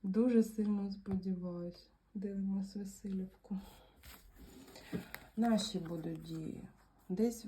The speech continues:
по-перше, вдаримо по скупченню ворога,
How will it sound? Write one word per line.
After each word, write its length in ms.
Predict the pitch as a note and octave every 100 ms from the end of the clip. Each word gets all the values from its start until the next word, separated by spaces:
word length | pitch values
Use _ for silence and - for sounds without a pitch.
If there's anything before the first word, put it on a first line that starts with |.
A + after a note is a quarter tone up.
| F#3+
по-перше, 520 | G3 F#3+ G#3 G#3+ -
вдаримо 680 | F#3+ F#3 G3 G3+ G3 F#3+ F#3+
по 140 | - F#3+
скупченню 680 | - - G3 - G3+ G3 G3
ворога, 520 | A3+ C#4 A3 E3+